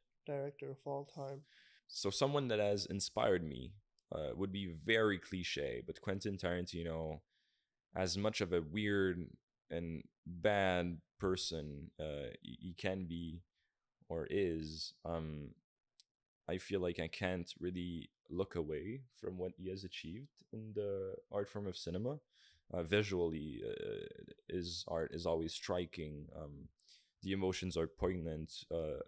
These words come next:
Speaker 2: I, I don't, I don't feel like, um, it can be overlooked. And, um,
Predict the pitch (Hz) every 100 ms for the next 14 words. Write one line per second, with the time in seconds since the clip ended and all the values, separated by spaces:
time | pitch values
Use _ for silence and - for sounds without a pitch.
0 | - _ _ - 82 - 80 82 69 90
1 | 101 98 101 95 87 80 - - - 76
2 | 69 - _ _ _ _ _ _ _ -
3 | 87 101 92 90 90 85 80 80 90 -
4 | - _ _ _ _ _ _ _ _ _
5 | _ _ - 95 92 87 85 80 76 78
6 | -